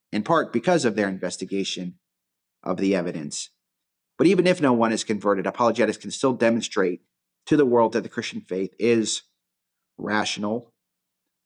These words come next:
Apologetics can involve, for example, demonstrating that every counter argument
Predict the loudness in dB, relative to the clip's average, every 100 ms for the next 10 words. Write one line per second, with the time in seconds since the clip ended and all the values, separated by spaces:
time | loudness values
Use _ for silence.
0 | _ -14 -6 0 2 2 2 0 0 -4
1 | -10 -12 -20 _ _ _ -8 0 2 2
2 | 0 0 2 4 2 -2 -18 _ -2 0
3 | 0 0 0 0 -4 _ _ _ _ _
4 | _ _ -2 0 0 2 2 2 0 -2
5 | -2 -4 -2 -2 -4 -2 0 0 -2 0
6 | 0 0 -4 -4 -8